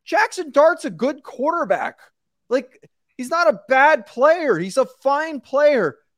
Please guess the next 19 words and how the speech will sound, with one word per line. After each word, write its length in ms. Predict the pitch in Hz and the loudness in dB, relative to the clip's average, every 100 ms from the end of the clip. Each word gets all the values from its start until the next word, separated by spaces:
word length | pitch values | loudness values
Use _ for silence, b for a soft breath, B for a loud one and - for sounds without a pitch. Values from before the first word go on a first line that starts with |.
| _ | _
Set 400 | - - 302 339 | -12 2 4 4
him 160 | 370 | 2
up 220 | 311 302 320 | -2 -2 -6
for 80 | |
success. 800 | 349 285 - - 294 302 - - - _ | -12 -14 -16 -4 0 0 -2 -10 -20 _
Stop 360 | - - 294 294 | -16 -8 -8 -6
calling 260 | - 285 269 | -6 -4 -4
these 260 | 240 - _ | -10 -14 _
scared 600 | - 196 - 247 294 311 - | -14 -14 -10 -8 -8 -10 -12
ass 520 | - 185 185 180 - - _ _ _ - | -8 -4 -4 -4 -8 -20 _ _ _ -20
screen 420 | - 202 214 196 | -14 -10 -10 -4
passes. 400 | 165 147 127 131 | -2 -2 -4 0
I, 220 | 160 151 b b b _ | 0 0 b b b _
I 160 | 160 180 | -2 0
don't 140 | 175 | 0
know. 220 | 170 156 | -2 -2
Lane 340 | 143 160 185 185 | -4 -8 -8 -8
just 340 | 156 139 - | -12 -14 -12
did. 320 | 147 156 123 | -8 -8 -12